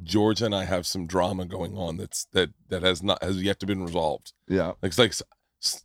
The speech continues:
Speaker 1: uh, hypothetically, let's just say she snuck out of the house, right, during covid.
Speaker 2: Got it.
Speaker 1: Let's hypothetically say that was what it was.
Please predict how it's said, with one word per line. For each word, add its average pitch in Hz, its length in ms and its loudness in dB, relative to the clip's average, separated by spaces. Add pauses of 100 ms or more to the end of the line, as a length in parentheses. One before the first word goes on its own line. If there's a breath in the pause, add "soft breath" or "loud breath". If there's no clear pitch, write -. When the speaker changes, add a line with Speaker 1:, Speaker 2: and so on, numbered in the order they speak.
(100)
Speaker 1:
uh, 104 300 8
hypothetically, 104 520 4
let's 98 200 -2
just - 180 -2
say 101 140 6
she - 160 -4
snuck - 380 2
out 95 140 4
of 87 60 -2
the 80 80 0
house, 82 300 -4
right, 85 180 2
during 101 200 0
covid. 76 400 -8 (100)
Speaker 2:
Got 82 200 -4
it. - 40 -16 (120)
Speaker 1:
Let's 107 140 2
hypothetically 92 540 4
say 90 160 0
that 98 160 -4
was - 160 -8
what - 100 -8
it 71 140 -8
was. - 380 -6